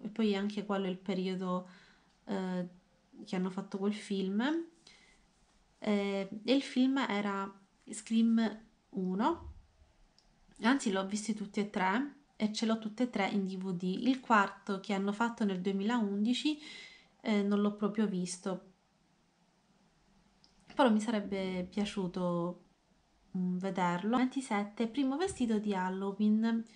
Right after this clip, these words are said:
Eh, la prima festa, mi ricordo che la facevo alle medie, ehm, insomma tutti i tre anni l'abbiamo fatta sempre lì alle medie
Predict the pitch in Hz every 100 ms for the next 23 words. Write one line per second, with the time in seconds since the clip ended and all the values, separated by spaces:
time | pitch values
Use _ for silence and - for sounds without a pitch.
0 | - - - - 220 214 214 214 330 320
1 | 294 302 208 - 247 269 269 - 233 226
2 | 240 233 233 220 233 226 247 226 214 208
3 | 208 202 202 - 208 214 208 190 190 214
4 | 269 339 - _ _ _ - - - _
5 | _ - - 240 208 196 196 196 196 190
6 | 190 190 190 - _ _ _ _ - 208
7 | 208 202 220 - 220 214 208 214 208 202
8 | 202 202 208 208 196 - 202 202 190 214
9 | 196 190 190 185 185 208 226 196 196 202
10 | 240 262